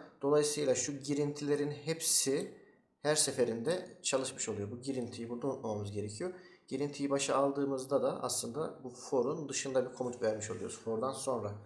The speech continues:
bir komut vermiş oluyoruz. Genel kullanımda şurada bir de iki nokta üst üste var. Onu da unutmayalım. Şimdi, e, listenin dışında bir diğer kullanımda, e, mesela listelerle metinler benzer özelliktedir demiştik.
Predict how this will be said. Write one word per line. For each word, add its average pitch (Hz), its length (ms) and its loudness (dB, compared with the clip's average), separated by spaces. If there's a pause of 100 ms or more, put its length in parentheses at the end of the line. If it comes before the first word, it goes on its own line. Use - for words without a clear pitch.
(380)
bir - 80 -20
komut 113 280 -6
vermiş 104 380 -4
oluyoruz. 101 560 -6 (840)
Genel 123 260 0
kullanımda 117 380 -4
şurada 113 280 -4
bir 120 40 -6
de 117 60 -2
iki 117 140 -8
nokta 113 200 -4
üst 110 100 -6
üste - 220 -4
var. 127 80 2
Onu 107 220 -2
da 127 40 0
unutmayalım. - 440 -6 (640)
Şimdi, 196 240 2 (360)
e, 131 320 4
listenin 180 540 2
dışında 175 460 0
bir 170 160 -2
diğer 156 220 4
kullanımda, 160 680 4 (720)
e, 107 240 0 (420)
mesela 139 680 0 (280)
listelerle 143 920 2 (760)
metinler 139 720 0 (100)
benzer 123 240 2
özelliktedir 104 640 -2
demiştik. 95 480 -10